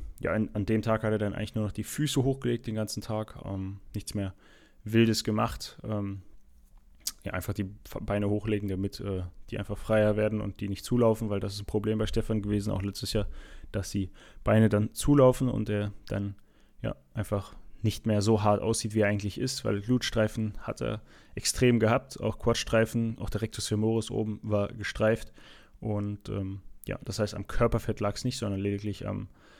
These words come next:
am Stress, am, am Wasserhaushalt und, ähm, genau, das war's dann. Samstag sind wir dann, haben wir dann noch die Kür von ihm fertiggestellt, ähm, die haben wir vorher, da sie ja eh nicht gewertet wurde, war's nicht so relevant, aber die haben wir vorher nicht zeitlich geschafft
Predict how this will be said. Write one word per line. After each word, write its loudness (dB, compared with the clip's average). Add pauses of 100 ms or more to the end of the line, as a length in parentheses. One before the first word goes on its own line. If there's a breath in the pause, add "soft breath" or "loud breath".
(300 soft breath)
am -6
Stress, 2
am, -6
am -6
Wasserhaushalt -2 (460 soft breath)
und, -2
ähm, -4 (340)
genau, -4
das -6
war's 2
dann. 0
Samstag -2 (520 soft breath)
sind 4
wir 10
dann, 6
haben 8
wir 8
dann 8
noch 4 (100)
die -2
Kür 6
von 4
ihm 4
fertiggestellt, 2
ähm, -2 (880)
die -4
haben -6
wir -4
vorher, 0 (280 soft breath)
da 6
sie 8
ja 8
eh 8
nicht 2
gewertet 2
wurde, 2
war's -2
nicht -4
so 2
relevant, 2
aber -2
die 0
haben -2
wir -6
vorher 0
nicht -6 (340 loud breath)
zeitlich 0
geschafft 2